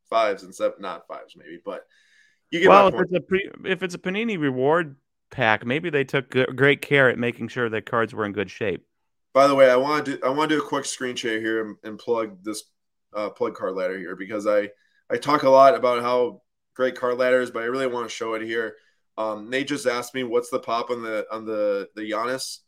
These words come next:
Speaker 1: set or the Giannis Kaboom rewards. And so we got the P S A ten here. It says thirty-one, right? This is the chart increase I looked at to see how the pop has increased since September second, when this card started to get tracked. The pop report on Card Ladder is at twenty-seven on September second,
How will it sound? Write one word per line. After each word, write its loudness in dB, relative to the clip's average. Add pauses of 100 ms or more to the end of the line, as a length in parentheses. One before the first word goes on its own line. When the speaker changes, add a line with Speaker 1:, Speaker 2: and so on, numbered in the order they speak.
(1080)
Speaker 1:
set -2 (360)
or 0
the -2
Giannis 0
Kaboom -8
rewards. 0
And -6
so -8
we -2
got 0
the -6
P -2
S 0
A -4
ten -4
here. -4
It -6
says -2
thirty-one, -8
right? -4 (580)
This 2
is 0
the 0
chart 4
increase -8
I -2
looked -8
at 0
to -10
see -8
how -2
the -6
pop -4
has -10
increased -10
since -12
September -10
second, -6
when -8
this -12
card -2
started -2
to -6
get -8
tracked. -2
The -16
pop -6
report -10
on -12
Card -2
Ladder 0 (320)
is -2
at -4
twenty-seven -2
on -4
September -10
second, 0